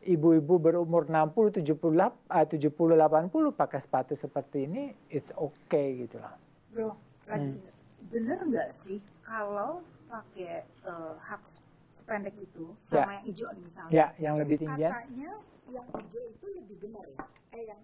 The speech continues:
Speaker 2: maksudnya lebih tinggi itu lebih mud-, lebih mudah. Lebih nggak ini, bener nggak sih?
Speaker 1: Bukan.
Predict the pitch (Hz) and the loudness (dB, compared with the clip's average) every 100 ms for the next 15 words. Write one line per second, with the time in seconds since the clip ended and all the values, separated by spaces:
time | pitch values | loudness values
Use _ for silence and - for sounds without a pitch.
0 | _ 214 233 302 320 214 202 220 220 302 | _ -20 -20 -18 -18 -18 -20 -20 -20 -20
1 | 339 339 202 196 190 208 190 _ 226 190 | -20 -20 -20 -20 -20 -20 _ _ -20 -20
2 | 202 202 220 220 220 180 - _ _ _ | -20 -20 -20 -20 -18 -20 -20 _ _ _
3 | _ _ _ _ _ _ 233 - 202 190 | _ _ _ _ _ _ -10 -8 -8 -6
4 | - 226 226 156 - - 233 311 294 220 | -6 -6 -10 -12 -18 -16 -12 -12 -10 -12
5 | 277 - 165 175 185 | -14 -2 0 4 2